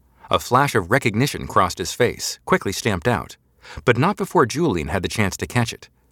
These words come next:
Clark's eyes narrowed. Something had changed, but Julian didn't know what. "I am Lieutenant Ken Maradesi, O S nine Principal Fleet Security Analyst.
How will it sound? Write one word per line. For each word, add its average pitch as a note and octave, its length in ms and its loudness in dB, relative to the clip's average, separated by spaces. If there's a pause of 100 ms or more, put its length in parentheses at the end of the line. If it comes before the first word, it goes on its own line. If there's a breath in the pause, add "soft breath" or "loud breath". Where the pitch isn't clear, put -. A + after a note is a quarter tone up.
(580 loud breath)
Clark's - 400 4
eyes A2+ 320 2
narrowed. F#2+ 440 -2 (400)
Something D#3 360 0
had E2 100 -2
changed, - 600 -4 (260)
but A2 120 0
Julian G#2 440 -2
didn't F2 260 -2
know E2 120 2
what. G2 360 -2 (1400 loud breath)
"I C#3+ 200 2
am F3+ 160 -2
Lieutenant A#2 460 -2
Ken F2 220 0
Maradesi, F#2+ 640 0 (420)
O G2+ 200 4
S D3 180 0
nine D#2+ 320 0
Principal C#3+ 400 0
Fleet - 260 -2
Security A#2 520 -2
Analyst. D2 440 -6